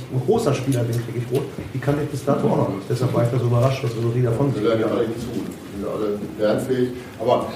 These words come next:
Speaker 2: äh, das ist natürlich dann, dann wird die Maschinerie Journalismus, dann springen Sie natürlich auch gerne auf den Zug auf, weil Ihre Zeiten dann wieder drei, vier Tage vorher sind, ist klar, Sie müssen auflagen, das ist halt, gehört alles mit zum Geschäft. Wenn das natürlich nicht gerade angenehm ist, vor Weihnachten so im Fokus zu stehen,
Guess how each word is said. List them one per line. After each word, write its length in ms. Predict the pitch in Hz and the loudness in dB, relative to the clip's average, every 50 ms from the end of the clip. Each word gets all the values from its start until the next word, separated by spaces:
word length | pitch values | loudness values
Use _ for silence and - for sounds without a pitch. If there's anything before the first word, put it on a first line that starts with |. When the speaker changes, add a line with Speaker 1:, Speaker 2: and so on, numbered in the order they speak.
| - 113 | -2 2
Speaker 2:
äh, 200 | 120 120 117 117 | 4 4 4 4
das 140 | 131 117 - | 2 0 0
ist 80 | - | 2
natürlich 380 | 143 139 - 139 143 135 139 143 | 2 2 2 2 2 2 2 4
dann, 280 | 135 123 123 123 123 110 104 - | 4 4 4 4 2 2 -2 -4
dann 160 | - 107 104 104 | -4 -4 -2 -2
wird 100 | 120 120 | -2 -2
die 80 | - | -2
Maschinerie 520 | 110 113 113 113 113 107 107 107 127 131 - | -4 -4 -4 -4 -4 -2 0 0 0 0 0
Journalismus, 520 | - - 101 98 - - - - 156 151 151 | 0 0 0 2 2 0 0 -2 -2 -2 -2
dann 140 | - 113 110 | -2 -2 -2
springen 400 | 107 107 107 - - 127 120 117 | -4 -4 -6 -6 -6 -4 -4 -2
Sie 60 | - 117 | -2 -2
natürlich 260 | 117 117 117 120 123 - | -2 -2 -2 0 0 2
auch 120 | 120 120 | 2 4
gerne 200 | 131 127 123 123 | 4 4 6 6
auf 120 | 123 120 | 4 4
den 120 | - - - | 4 2 0
Zug 200 | - - - - | 0 0 0 2
auf, 240 | - - - - - | 4 4 4 4 4
weil 140 | - 117 - | 2 2 2
Ihre 320 | 117 113 110 110 104 107 - | 2 4 4 4 4 2 0
Zeiten 340 | - - 143 143 143 151 | 2 2 2 2 4 2
dann 160 | 151 147 139 139 | 2 4 4 4
wieder 120 | 139 135 | 2 2
drei, 180 | - 131 135 143 | 2 2 2 2
vier 160 | 139 143 131 | 0 -2 0
Tage 220 | 127 127 127 - - - | 0 0 0 0 -2 -4
vorher 200 | 127 123 123 123 | -2 0 0 0
sind, 140 | 120 120 117 113 | 0 -2 -2 -4
ist 120 | - - | -4 -2
klar, 200 | - 127 123 123 | 0 2 2 2
Sie 60 | 120 - | 2 0
müssen 140 | 104 110 - | -2 -2 0
auflagen, 380 | - 117 117 117 131 127 123 104 | 0 0 0 2 2 2 2 2
das 80 | 104 104 | 0 -2
ist 180 | 104 104 - - | -2 -4 -6 -4
halt, 160 | 120 117 117 117 113 - - | 0 0 0 0 -2 -4 -2
gehört 180 | 117 117 113 | 0 0 0
alles 160 | - 101 104 107 | 0 -2 -2 -2
mit 160 | 107 - - | -4 -6 -6
zum 160 | 117 113 101 | -6 -4 -4
Geschäft. 260 | 101 104 113 107 - - | -4 -2 -4 -4 -4 -2
Wenn 80 | 98 98 | 0 2
das 140 | 104 110 113 | 2 2 2
natürlich 280 | 113 - - 123 120 113 107 | 2 0 2 0 0 0 0
nicht 80 | 110 | 2
gerade 180 | 110 107 98 - | 2 2 4 4
angenehm 380 | - - 135 131 127 123 123 | 2 4 4 6 6 6 4
ist, 120 | 127 - - - - - - - - | 4 0 -2 -6 -8 -12 -12 -12 -6
vor 160 | - 113 104 | -2 0 4
Weihnachten 360 | 110 113 113 117 - 120 - - - | 4 4 4 4 2 0 -2 -2 0
so 60 | 110 110 | 0 0
im 80 | 104 | 0
Fokus 400 | 104 101 120 123 120 123 123 - | 0 0 0 0 0 -2 -4 -6
zu 100 | - 117 | -6 -6
stehen, 340 | - - 117 117 117 120 117 | -6 -6 -2 0 2 0 0